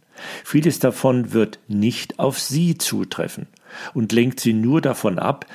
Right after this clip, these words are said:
sich auf das Wesentliche zu konzentrieren. Wenn Ihnen aber ein Arzt oder Humangenetiker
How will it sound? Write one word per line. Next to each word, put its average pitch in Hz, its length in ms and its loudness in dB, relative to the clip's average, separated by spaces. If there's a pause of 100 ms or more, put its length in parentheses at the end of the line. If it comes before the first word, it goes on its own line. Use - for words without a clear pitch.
(120)
sich - 240 -2
auf 107 140 -2
das 107 380 -2
Wesentliche 117 720 0
zu - 140 -8
konzentrieren. - 720 -8 (960)
Wenn 165 200 6
Ihnen 107 220 2
aber - 400 -4 (320)
ein 101 180 -2
Arzt - 600 0
oder - 420 -6
Humangenetiker 110 1040 0